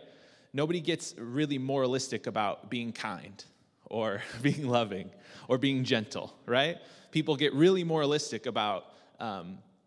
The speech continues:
about the things we do with our body, right? Primarily. Primarily, it, it, mo-, it's, it's located around sexual stuff, right?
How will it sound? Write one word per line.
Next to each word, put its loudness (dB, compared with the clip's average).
about -2
the -4
things -2
we 2
do 0
with 0
our 2
body, -4
right? -2
Primarily. -6
Primarily, 2
it, -6
it, -6
mo-, -6
it's, -8
it's -12
located -2
around 0
sexual -4
stuff, -8
right? -4